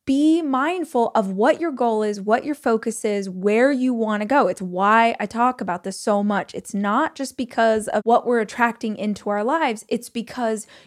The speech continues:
your R A S, your reticular activating system, identifies like, "Oh, wow, Erin really is interested in becoming a Pilates instructor."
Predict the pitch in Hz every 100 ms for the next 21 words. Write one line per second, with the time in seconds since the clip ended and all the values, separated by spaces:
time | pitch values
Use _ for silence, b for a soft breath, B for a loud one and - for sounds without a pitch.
0 | - 220 233 202 185 _ _ 196 208 247
1 | 359 359 254 226 - - 202 190 190 277
2 | 262 311 294 277 311 254 220 208 202 -
3 | 208 - 202 190 202 b b b b 233
4 | 226 190 294 381 311 - 208 196 202 -
5 | 339 370 233 180 - b b b _ -
6 | 285 339 233 190 - - 277 349 392 381
7 | 359 - _ _ _ - - 202 220 240
8 | 269 311 330 320 294 240 - 226 - 226
9 | - - 202 202 208 240 - 208 202 202
10 | 214 220 - _ - 269 - - 202 208
11 | 247 277 269 330 339 381 247 196 196 -
12 | 180 -